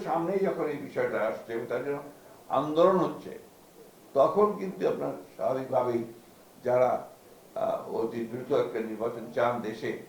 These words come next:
আপনার গণতন্ত্রকে পুনঃপ্রতিষ্ঠা করার জন্য, গণতান্ত্রিক সরকার গঠন করার জন্য, গণতান্ত্রিক পার্লামেন্ট গঠন করার জন্য, তারা আমরা একটু উদ্বিগ্ন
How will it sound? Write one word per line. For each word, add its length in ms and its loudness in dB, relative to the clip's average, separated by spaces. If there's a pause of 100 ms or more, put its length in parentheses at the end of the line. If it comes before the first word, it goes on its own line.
(360)
আপনার 340 -4 (480)
গণতন্ত্রকে 680 -4
পুনঃপ্রতিষ্ঠা 680 -4
করার 280 0
জন্য, 280 -10 (400)
গণতান্ত্রিক 540 -4
সরকার 400 2
গঠন 320 -4
করার 260 -2
জন্য, 280 -8
গণতান্ত্রিক 300 -8
পার্লামেন্ট 460 -2
গঠন 200 0
করার 240 0
জন্য, 220 -6 (500)
তারা 160 2
আমরা 200 -2
একটু 200 -10
উদ্বিগ্ন 380 -12